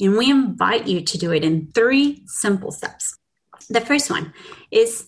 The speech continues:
become a Windows Insider if you're not already one. You can always go to insider dot windows dot com to learn how to become an insider and also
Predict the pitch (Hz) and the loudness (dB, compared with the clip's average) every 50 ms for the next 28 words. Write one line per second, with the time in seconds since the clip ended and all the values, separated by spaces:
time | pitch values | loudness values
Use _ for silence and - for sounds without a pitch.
0 | _ _ _ _ _ _ _ _ _ _ - 277 277 - 339 349 359 339 349 349 | _ _ _ _ _ _ _ _ _ _ -2 0 2 4 4 4 4 4 4 4
1 | 320 320 339 - 311 320 320 - 277 233 196 156 135 - - - _ _ - - | 4 2 2 4 4 4 4 4 2 0 0 -2 -4 -6 -8 -14 _ _ -2 0
2 | 175 190 220 226 - 208 196 190 170 160 156 175 160 170 170 170 170 - - - | 0 0 2 2 2 2 2 2 2 0 0 0 0 0 -2 -2 -4 -4 -6 -8
3 | - - - - _ _ _ _ - - - - - - - - _ - 185 185 | -8 -8 -12 -14 _ _ _ _ -20 -20 -20 -20 -20 -20 -20 -12 _ -4 -4 -4
4 | 190 - - - 247 311 330 370 415 403 - - 214 208 208 208 - - 208 185 | -4 -2 0 0 2 2 4 4 4 4 2 2 2 2 2 0 0 0 0 0
5 | - - - 208 277 277 - - 202 185 185 180 185 185 175 160 156 151 - - | 0 -2 0 2 2 2 2 0 0 0 2 2 0 0 0 -2 -2 -4 -4 -4
6 | 160 175 185 220 240 247 262 269 269 - 220 220 214 - - - - - 165 160 | -2 0 0 2 2 2 0 0 0 2 0 0 0 -2 -6 -10 -6 -2 0 2
7 | 165 165 165 160 165 - - - 202 196 202 254 302 311 294 277 - - - - | 2 2 0 -2 -4 -6 -6 -2 0 2 4 4 4 4 4 2 0 -2 -4 -2
8 | 190 220 254 277 254 196 190 - - 190 180 170 160 156 156 160 156 - 156 143 | 0 0 2 0 0 -2 -4 -2 -2 0 0 0 0 -2 -2 -4 -4 -4 -4 -4
9 | - - - - - - 269 269 262 - 208 285 277 - - 180 156 156 | -2 -4 -4 -6 -2 0 0 0 0 0 0 0 -2 -2 -2 -2 -2 -2